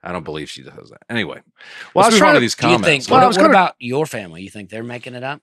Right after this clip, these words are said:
Speaker 3: You think Brian's family's making it up?
Speaker 1: No.
Speaker 2: They started
Speaker 1: No,
Speaker 2: it.
Speaker 1: I don't.
Speaker 3: <laughs>
Speaker 1: But I'm guessing that,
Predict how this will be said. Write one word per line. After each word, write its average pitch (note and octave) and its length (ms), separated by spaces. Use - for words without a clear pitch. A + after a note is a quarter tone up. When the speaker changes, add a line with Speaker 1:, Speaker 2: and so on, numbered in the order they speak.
Speaker 3:
You A2+ 80
think G2 240
Brian's G#2 300
family's A#2 340
making A#2+ 260
it B2 80
up? B2+ 80
Speaker 1:
No. B2 520
Speaker 2:
They E3 80
started E3 420
Speaker 1:
No, C#3+ 60
Speaker 2:
it. D#3+ 140
Speaker 1:
I - 60
don't. C3+ 760
Speaker 3:
<laughs> - 0
Speaker 1:
But A#2 300
I'm B2 200
guessing A2+ 440
that, A2 180